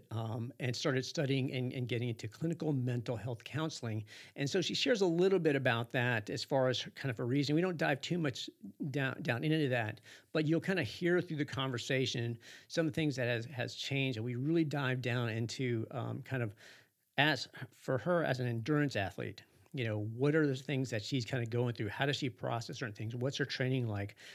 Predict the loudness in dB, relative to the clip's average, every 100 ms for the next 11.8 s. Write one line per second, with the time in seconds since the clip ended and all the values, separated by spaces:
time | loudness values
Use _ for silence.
0 | -12 -2 0 0 0 0 2 2 0 0
1 | 0 0 0 2 0 -2 -4 2 2 2
2 | 0 0 0 -2 -2 -2 0 0 -2 -2
3 | -6 -10 -12 -16 -20 -14 -4 0 0 0
4 | 0 -2 -2 -2 0 2 2 2 0 0
5 | 0 0 -2 -2 -2 0 -2 -6 _ -10
6 | -4 -2 2 2 2 2 0 -2 -10 -20
7 | -20 -6 0 2 2 0 0 0 0 -2
8 | -2 0 0 -2 -2 -2 0 -2 0 0
9 | 0 -2 -6 -4 0 0 -2 -8 -12 -6
10 | -6 -6 -8 -6 -4 -4 -4 -6 -6 -4
11 | -4 -4 -2 0 0 0 0 -2